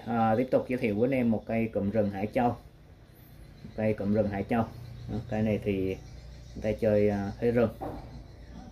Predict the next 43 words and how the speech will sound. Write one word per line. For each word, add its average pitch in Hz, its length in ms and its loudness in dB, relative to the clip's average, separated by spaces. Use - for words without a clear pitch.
À, 90 200 -4
chỉ 104 100 2
cần 101 280 2
thì 92 240 0
nói 95 120 -2
chung 107 240 2
là 95 280 -2
cũng 113 360 -2
phôi 113 200 6
thôi. 110 100 0
Giao 107 140 4
lưu 104 260 6
giá 107 160 2
hữu 98 160 -2
nghị. 107 140 2
À, 95 120 -6
quý 95 140 2
anh 113 80 4
em 107 180 2
chúng 101 100 0
ta 101 280 0
nghiên 101 180 0
cứu. 107 220 4
Quý 113 60 -6
anh 113 100 0
em, 101 160 2
à, 95 240 0
về 95 180 4
chúng 95 100 -2
ta 107 100 0
có 107 200 -6
thể 101 140 0
là 104 100 2
chúng 95 120 -2
ta 107 80 -2
rất 107 260 0
là 98 120 -2
đam 101 180 2
mê, 104 180 6
chúng - 220 -12
ta 104 100 -4
thích, 120 220 -4
à, 101 240 -2